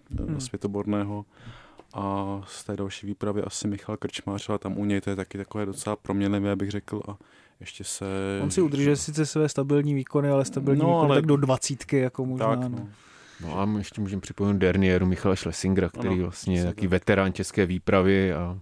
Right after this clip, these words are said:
Speaker 3: v podstatě jeden z takových největších sympatiáků
Speaker 1: Hmm.
Speaker 3: českého biatlonu za poslední roky, ale bohužel, eh, docela vážné problémy se zády mu, doufejme, dovolí alespoň startovat, eh,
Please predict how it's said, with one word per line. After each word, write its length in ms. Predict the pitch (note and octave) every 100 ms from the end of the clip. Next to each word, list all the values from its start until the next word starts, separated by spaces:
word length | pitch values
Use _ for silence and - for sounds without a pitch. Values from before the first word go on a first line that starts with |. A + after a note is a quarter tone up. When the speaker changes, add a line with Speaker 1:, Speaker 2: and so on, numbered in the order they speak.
| -
Speaker 3:
v 20 |
podstatě 420 | A#2 - - -
jeden 260 | F2+ F2+ F2+
z 20 |
takových 260 | F#2 G2+
největších 480 | G2 F#2+ - G#2+ -
sympatiáků 920 | - G#2 - G#2+ G2+ F#2 F#2 F#2+ F#2+ - -
Speaker 1:
Hmm. 200 | C#3 C#3 C#3+
Speaker 3:
českého 380 | - F2+ G#2 G2
biatlonu 500 | F#2 F#2 - G2+ G2
za 100 | F#2+
poslední 520 | - F2+ F#2+ F#2 G2
roky, 420 | F#2 - G2+ G2
ale 280 | - F#2 F#2 - - - -
bohužel, 640 | F2 F2+ F2+ F#2 F2+ F2+ F2+ F#2 F#2+
eh, 20 | F#2
docela 480 | - - F2+ F2+
vážné 460 | F#2 F#2+ F#2+ F#2+ G2
problémy 440 | - F#2+ F#2+ F#2
se 160 | F#2 G2
zády 340 | F2+ F#2 F#2
mu, 220 | F#2 F#2+ F2+ - - - - - -
doufejme, 600 | F#2 G2 F2+ G2+ F#2+ F#2+
dovolí 400 | F#2+ F#2 G2 F#2
alespoň 380 | F2 F2 G2 F#2+
startovat, 680 | - F#2 - F#2+ F2+ F2+
eh, 60 | G2